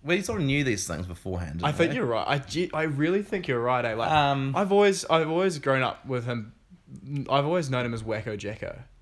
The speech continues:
Speaker 1: Yeah.
Speaker 2: You know, like, he's
Speaker 1: I,
Speaker 2: always
Speaker 1: I
Speaker 2: been
Speaker 1: kn-
Speaker 2: such a polarizing figure. And
Speaker 1: Yeah,
Speaker 2: it's
Speaker 1: I know, I know, I know. And Michael Jackson's a massive artist, probably arguably one of the biggest of all time.
Speaker 2: Oh, easily,
Speaker 1: But,
Speaker 2: yeah.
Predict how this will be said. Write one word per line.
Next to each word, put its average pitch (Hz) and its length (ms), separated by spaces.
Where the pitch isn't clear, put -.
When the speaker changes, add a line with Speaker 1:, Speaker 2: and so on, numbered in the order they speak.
Speaker 1:
Yeah. 117 300
Speaker 2:
You 196 100
know, 123 220
like, 180 160
he's 214 160
Speaker 1:
I, 143 160
Speaker 2:
always 262 240
Speaker 1:
I 160 80
Speaker 2:
been 233 80
Speaker 1:
kn- - 20
Speaker 2:
such 214 240
a 202 60
polarizing 156 680
figure. 143 320
And 143 180
Speaker 1:
Yeah, 143 120
Speaker 2:
it's 151 80
Speaker 1:
I - 60
know, 190 60
I 240 80
know, 175 80
I 175 180
know. 147 80
And 165 120
Michael 170 180
Jackson's 95 400
a 76 60
massive 92 460
artist, 71 280
probably 85 220
arguably 90 240
one 78 100
of 76 80
the - 60
biggest 80 280
of 82 60
all 80 60
time. 85 420
Speaker 2:
Oh, 147 140
easily, - 180
Speaker 1:
But, 107 320
Speaker 2:
yeah. 120 220